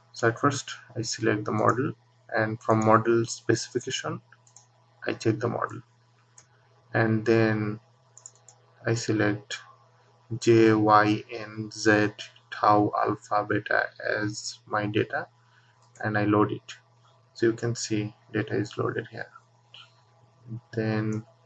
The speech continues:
select number of chains, two, then compile. So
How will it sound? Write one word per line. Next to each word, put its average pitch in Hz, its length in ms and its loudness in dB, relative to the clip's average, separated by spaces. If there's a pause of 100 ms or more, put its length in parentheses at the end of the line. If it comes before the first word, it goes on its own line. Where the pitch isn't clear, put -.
(160)
select - 760 -4
number 107 280 0
of - 200 -6
chains, - 580 -6 (300)
two, 127 340 0 (640)
then 107 140 -4
compile. - 540 -6 (960)
So 104 600 0